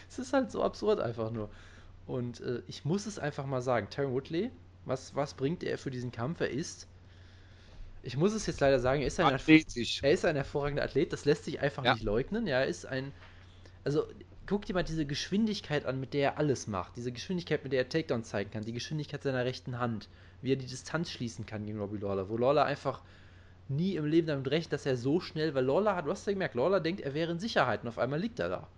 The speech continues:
Speaker 1: weil er nicht gedacht hat, dass, dass Woodley die Distanz so schnell schließen kann. Und das ist halt einfach absolut herausragend, diese, diese Athletik einfach nur. Und er ist natürlich auch ein sehr guter Ringer. Äh, und hat auf jeden Fall im Striking auch einiges gelernt, hat wunderbare Konter mittlerweile gezeigt und bei ihm reicht wirklich ein Schlag, um jeden auszunocken.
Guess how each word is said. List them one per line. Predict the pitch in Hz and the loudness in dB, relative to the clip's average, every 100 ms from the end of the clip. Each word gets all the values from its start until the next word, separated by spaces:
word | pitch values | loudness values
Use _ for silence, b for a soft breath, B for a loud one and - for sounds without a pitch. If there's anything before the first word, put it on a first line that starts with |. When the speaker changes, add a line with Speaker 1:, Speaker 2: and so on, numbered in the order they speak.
| - | -4
Speaker 1:
weil | 113 | 0
er | 120 | 0
nicht | 135 - | -2 -2
gedacht | 131 135 | -2 0
hat, | 147 | -2
dass, | 147 - | -4 -4
dass | 135 - 131 | -6 -4 -6
Woodley | 135 160 | -4 -4
die | 143 151 | -6 -8
Distanz | 165 247 277 | -8 -8 -6
so | 110 | -6
schnell | - 104 | -6 -8
schließen | 110 101 104 | -6 -8 -10
kann. | 98 98 b b b b - | -10 -10 b b b b -6
Und | |
das | 135 | 0
ist | - 233 | 0 2
halt | 220 - | 0 0
einfach | 117 - - | -6 -8 -8
absolut | 127 - 151 147 | -10 -8 -8 -4
herausragend, | 139 190 262 - 151 - | -2 -2 -4 -8 -12 -12
diese, | 110 107 101 113 | -6 -4 -4 -4
diese | 107 98 | -6 -6
Athletik | 101 95 95 - | -4 -4 -6 -10
einfach | 101 101 - | -12 -14 -12
nur. | |
Und | 104 | -8
er | |
ist | 127 | -6
natürlich | 226 220 120 | -6 -6 -4
auch | 110 | -4
ein | 110 | -2
sehr | 104 | -2
guter | 101 101 95 | -2 -4 -8
Ringer. | 101 98 b b b b b - | -10 -12 b b b b b -8
Äh, | 110 104 | -2 -2
und | 123 117 - | -2 -4 -4
hat | 135 - - | -6 -6 -6
auf | 110 131 | -4 -4
jeden | 117 | -4
Fall | 143 | -6
im | 117 | -6
Striking | - 113 113 | 0 0 0
auch | 110 | -4
einiges | - 113 110 | -4 -4 -6
gelernt, | - 107 107 | -6 -4 -4
hat | 113 - | -6 -6
wunderbare | 131 113 107 101 | -2 0 0 -2
Konter | - 113 117 | -4 -2 -2
mittlerweile | 107 110 104 104 | -4 -4 -2 -2
gezeigt | 104 - 104 104 | -4 -2 -4 -2
und | - 104 - | -6 -6 -2
bei | 95 | -2
ihm | 123 | -2
reicht | 113 113 123 131 | -2 -2 -2 -6
wirklich | 113 120 113 | -6 -6 -2
ein | 113 120 | -2 -2
Schlag, | - 104 117 | -2 -2 -2
um | 131 | 2
jeden | 170 156 | 2 2
auszunocken. | 104 101 117 101 87 - | 0 -2 -4 -6 -6 -12